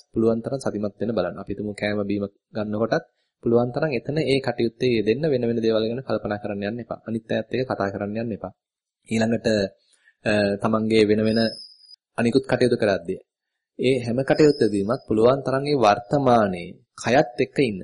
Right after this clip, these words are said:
මොකද කය හැමතිස්සෙම තියෙන වර්තමානයේ. කයට බෑ කොයි වෙලාවකවත් අතීතයටවත් අනාගතයටවත් යන්න. මේ කය නිරන්තරයෙන්ම වර්තමානයේ තියෙන්නේ. ඒ නිසා මේ කයත් එක්ක ඉන්න බලන්න.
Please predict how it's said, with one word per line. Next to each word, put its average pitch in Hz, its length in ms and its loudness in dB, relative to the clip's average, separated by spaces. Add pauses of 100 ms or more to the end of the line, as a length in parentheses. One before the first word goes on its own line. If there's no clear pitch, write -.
මොකද 120 260 -6
කය 123 260 -4
හැමතිස්සෙම 135 640 -2
තියෙන 160 220 0
වර්තමානයේ. 92 560 0
කයට - 280 -4
බෑ 123 180 0
කොයි 113 160 -2
වෙලාවකවත් 127 480 2
අතීතයටවත් 123 580 2
අනාගතයටවත් 107 680 0
යන්න. 107 180 0 (460)
මේ 139 100 -2
කය 120 180 -2
නිරන්තරයෙන්ම 131 640 0
වර්තමානයේ 117 680 2
තියෙන්නේ. 123 540 0
ඒ 123 160 -2
නිසා 131 260 -2
මේ 156 140 -2
කයත් 120 420 -2
එක්ක - 220 -2 (680)
ඉන්න 127 160 0
බලන්න. 92 320 2